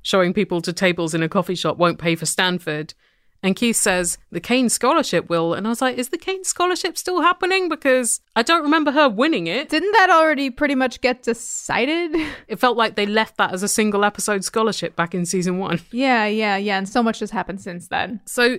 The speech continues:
Speaker 1: then Veronica fakes a phone call to Julie saying Keith can't take the case, but Vinnie Van Loo is a respected detective.
Speaker 2: Ha!
Speaker 1: Nice bit of trolling Keith.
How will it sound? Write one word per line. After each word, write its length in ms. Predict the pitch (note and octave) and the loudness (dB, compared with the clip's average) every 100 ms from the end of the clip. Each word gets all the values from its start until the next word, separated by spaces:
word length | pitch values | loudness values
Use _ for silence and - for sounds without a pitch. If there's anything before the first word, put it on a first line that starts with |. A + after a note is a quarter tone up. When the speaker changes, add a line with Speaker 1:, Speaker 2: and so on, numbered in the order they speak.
| - | -2
Speaker 1:
then 300 | D#4 E4+ A#3+ | 0 2 2
Veronica 480 | A#3+ B3+ B3+ A#3 | 2 2 2 0
fakes 520 | G#3 - C#4+ - - - | -4 0 -2 -2 -6 -4
a 180 | A3+ A3 | -2 -2
phone 280 | G#3+ C4+ B3 | 0 2 2
call 220 | A3+ F#3 | 2 0
to 140 | F3 F3+ | 0 -2
Julie 480 | G3 A#3 G3 D#3+ | 0 0 0 -2
saying 320 | E3+ G3 F#3 F#3 | 0 0 0 2
Keith 260 | C4 C4+ | 2 2
can't 220 | - G3 - | 0 -2 -2
take 180 | F#3+ - | -4 -4
the 80 | |
case, 400 | E3 A#3+ F#3 E3+ | -4 -2 0 -2
but 220 | - - E3+ | -4 -6 0
Vinnie 260 | G#3+ G3 | 2 2
Van 260 | G#3 B3 B3+ | 2 0 2
Loo 260 | C#4 A#3+ | 2 4
is 140 | A3 G3 | 2 2
a 100 | F#3+ | 0
respected 560 | G#3+ - A#3 A3+ B3 | -2 0 -2 -2 -6
detective. 680 | B3+ B3 D4 - G3 F#3 F3+ - | -6 -2 -2 -2 -2 -2 -4 -12
Speaker 2:
Ha! 640 | - - G4 F#4 D#4 B3+ - _ _ - | -14 -2 4 6 6 4 -2 _ _ -2
Speaker 1:
Nice 360 | G#3+ G#3+ G#3 - | 4 4 4 0
bit 300 | G3+ F3 - | 0 2 0
of 180 | F3+ - | -2 -2
trolling 520 | G3 F#3 F3 E3+ E3+ | 0 2 0 -2 -4
Keith. 520 | - F3 - - - | -2 -2 -2 -10 -20